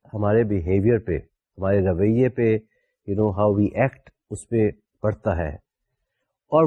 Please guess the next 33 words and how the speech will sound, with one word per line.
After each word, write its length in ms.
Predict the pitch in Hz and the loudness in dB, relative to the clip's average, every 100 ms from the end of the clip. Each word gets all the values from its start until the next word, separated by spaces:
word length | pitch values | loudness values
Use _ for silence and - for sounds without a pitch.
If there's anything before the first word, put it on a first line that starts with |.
| 139 | 4
وہ 360 | 233 240 123 | 6 6 4
چینج 640 | - _ - 147 151 139 107 - - | -2 _ 0 4 6 4 2 -4 -6
جو 180 | 123 127 | 0 2
ہمارے 480 | 123 120 127 117 | 4 4 4 4
رویوں 440 | 104 104 117 156 175 | 4 4 4 4 4
میں 100 | 139 | 4
آتی 440 | 95 82 95 90 | 2 0 -4 0
ہے، 220 | 90 104 | 0 0
جو 120 | 104 107 | -2 0
ہمارے 200 | 101 107 | 2 2
بیہیویئر 480 | 98 95 117 180 | 2 2 4 4
میں 120 | 165 113 | 4 4
آتی 420 | 85 - 85 85 | 0 -2 -4 -2
ہے، 140 | 71 - _ _ - | -4 -8 _ _ -2
اس 240 | 175 196 | 0 0
کا 180 | - 202 185 - | 2 2 2 2
ایک 380 | 147 170 170 - _ - | 4 4 2 -8 _ -6
اثر 440 | 143 - 170 120 123 - _ _ - | -2 2 4 4 0 -6 _ _ -8
ہماری 360 | 107 123 135 143 | -2 2 4 2
فزیکل 440 | - 120 123 131 | 2 -2 0 -2
کنڈیشن 580 | - 110 101 131 185 170 | 0 0 0 2 2 2
پہ 200 | 156 151 143 - _ _ | 4 2 2 -4 _ _
یا 120 | 113 123 | 0 2
ہماری 240 | 117 117 107 | 4 4 4
بیماری 440 | 110 107 127 170 | 2 4 4 4
پہ، 320 | 156 147 139 131 _ _ _ _ | 4 4 4 0 _ _ _ _
اگر 220 | - 113 | -2 2
we 360 | 123 123 123 117 | 2 2 2 4
are، 140 | 107 | 4
if 180 | 110 127 | 2 0
we 160 | 107 120 | 2 2
are 100 | 113 | 4
already 320 | 117 131 170 | 4 4 4